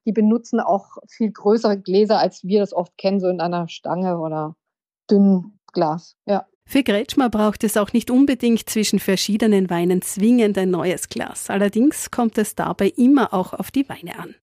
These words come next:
Speaker 1: Ich persönlich benutze mein Glas, was so schön aviniert ist, ähm,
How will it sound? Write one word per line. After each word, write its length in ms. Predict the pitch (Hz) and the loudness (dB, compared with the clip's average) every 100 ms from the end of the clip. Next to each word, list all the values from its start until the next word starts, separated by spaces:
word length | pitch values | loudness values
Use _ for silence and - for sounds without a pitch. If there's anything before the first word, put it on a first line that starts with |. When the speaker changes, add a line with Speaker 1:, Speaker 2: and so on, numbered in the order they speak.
| - | -2
Speaker 1:
Ich 200 | 294 - | -2 2
persönlich 720 | 302 240 277 262 269 269 - _ - | 2 4 2 4 2 0 -10 _ 0
benutze 540 | 214 233 233 - - | 2 2 -2 -8 -4
mein 360 | 208 214 220 196 | 0 2 2 2
Glas, 500 | 180 180 233 240 - | 0 0 -2 -6 -8
was 160 | 202 202 | -8 -6
so 80 | |
schön 240 | 214 226 220 | -6 -4 -4
aviniert 540 | 190 190 202 262 262 | -6 -2 0 0 0
ist, 400 | 226 226 - - - | -4 -6 -8 -14 -8
ähm, 540 | 190 180 175 175 | -6 -4 -4 -4